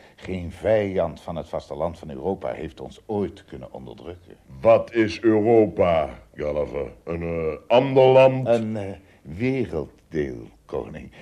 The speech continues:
Speaker 1: Eh, dat bestaat uit een aantal landen.
Speaker 2: Wat is een werelddeel?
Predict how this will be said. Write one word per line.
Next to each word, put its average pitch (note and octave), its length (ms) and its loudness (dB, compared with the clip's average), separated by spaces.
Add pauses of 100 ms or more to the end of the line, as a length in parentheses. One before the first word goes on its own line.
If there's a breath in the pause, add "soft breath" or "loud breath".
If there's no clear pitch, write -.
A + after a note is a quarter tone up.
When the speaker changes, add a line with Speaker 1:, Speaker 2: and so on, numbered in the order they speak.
Speaker 1:
Eh, - 100 -14 (160)
dat - 480 -6 (200)
bestaat C#3 460 -10
uit - 140 -12
een E2 280 -10
aantal B2 420 -4
landen. D#2 340 -6
Speaker 2:
Wat G#2+ 160 0
is B2 140 0
een A#2+ 180 -2
werelddeel? C#3 1000 2